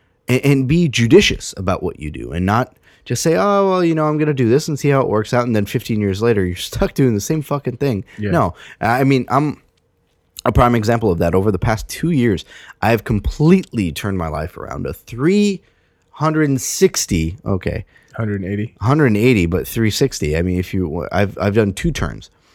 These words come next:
Speaker 1: but I haven't arrived, I, I've transcended circles, so to speak. Does that, if that makes any sense?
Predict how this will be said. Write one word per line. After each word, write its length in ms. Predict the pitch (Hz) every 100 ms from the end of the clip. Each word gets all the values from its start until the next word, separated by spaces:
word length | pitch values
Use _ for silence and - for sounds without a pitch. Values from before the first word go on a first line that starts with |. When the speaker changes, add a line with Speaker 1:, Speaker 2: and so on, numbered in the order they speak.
| _ _ _
Speaker 1:
but 240 | 110 - -
I 140 | 95 107
haven't 460 | 107 135 156 170 -
arrived, 480 | 113 110 113 110 - -
I, 100 | 101 -
I've 320 | 117 101 -
transcended 720 | - 139 131 - 160 147 104
circles, 640 | - 131 - 85 - - _ _
so 180 | - 67
to 80 | 76
speak. 400 | - 76 57 - _ _ -
Does 120 | 98
that, 140 | 117
if 140 | 110 104
that 240 | 117 -
makes 260 | - 95 -
any 200 | 92 85
sense? 300 | - -